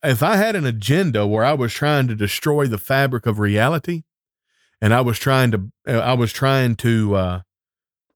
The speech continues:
take away the line of demarcation between male and female, the first thing that I would do, I would start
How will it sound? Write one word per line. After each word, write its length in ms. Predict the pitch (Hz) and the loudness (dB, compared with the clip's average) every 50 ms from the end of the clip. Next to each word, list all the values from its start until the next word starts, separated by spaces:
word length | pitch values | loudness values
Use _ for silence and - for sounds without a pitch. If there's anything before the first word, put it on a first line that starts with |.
| _ _ | _ _
take 240 | - 143 143 135 139 | -2 -2 -2 0 -2
away 260 | 127 117 127 135 143 | -2 0 0 0 2
the 140 | 131 120 113 | 0 0 0
line 280 | 110 120 131 135 135 127 | 0 2 2 2 2 0
of 120 | 117 107 | 0 0
demarcation 760 | 120 131 135 131 127 123 110 - 139 135 143 127 - 131 120 | 0 0 2 2 2 0 0 0 0 0 0 -2 -2 -4 -4
between 400 | 117 - - 123 123 123 117 110 | -4 -4 -2 -2 0 0 2 2
male 260 | 117 120 127 131 120 | 2 2 2 2 2
and 140 | 113 107 101 | 0 -2 -2
female, 540 | - 135 143 147 147 143 165 170 160 156 _ _ _ _ _ _ _ _ _ _ _ _ _ _ _ _ _ | -2 -2 0 0 0 -2 -2 -4 -8 -12 _ _ _ _ _ _ _ _ _ _ _ _ _ _ _ _ _
the 120 | 110 104 | -4 -4
first 600 | 92 - - _ - - 131 139 156 160 143 - - | -4 -4 -12 _ -4 0 0 2 0 0 -2 -4 -4
thing 280 | 165 160 165 170 160 | -2 0 0 0 0
that 100 | 151 151 | 0 0
I 160 | 147 151 165 165 | 0 0 0 0
would 240 | 156 147 147 139 | 0 0 -2 -2
do, 480 | 135 185 226 233 185 135 120 120 131 123 - _ _ _ _ _ _ _ _ _ _ _ _ _ _ _ _ _ _ _ _ _ _ _ _ _ _ _ _ | -2 -2 -2 0 0 0 0 0 -2 -4 -6 _ _ _ _ _ _ _ _ _ _ _ _ _ _ _ _ _ _ _ _ _ _ _ _ _ _ _ _
I 120 | - 123 | 0 0
would 200 | 120 113 110 101 | 2 2 0 -2
start 720 | - - - - - - 196 190 190 156 110 104 104 - | -2 -4 -6 -6 -4 -4 -2 0 2 0 0 0 -2 -6